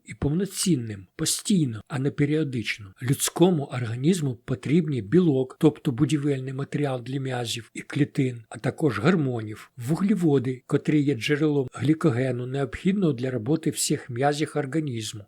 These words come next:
клітковина, завдяки якій буде правильно працювати кишківник, та жири, які забезпечують стабільність клітинних мембран і є будівельним матеріалом для багатьох важливих гормонів та вітамінів.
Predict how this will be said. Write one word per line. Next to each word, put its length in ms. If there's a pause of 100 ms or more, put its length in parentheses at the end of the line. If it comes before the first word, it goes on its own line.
клітковина, 880 (120)
завдяки 540
якій 460 (100)
буде 320
правильно 520
працювати 760
кишківник, 760
та 120
жири, 520
які 280
забезпечують 920
стабільність 920
клітинних 640
мембран 580
і 120
є 220
будівельним 640
матеріалом 680 (100)
для 120
багатьох 640
важливих 760
гормонів 640
та 160
вітамінів. 600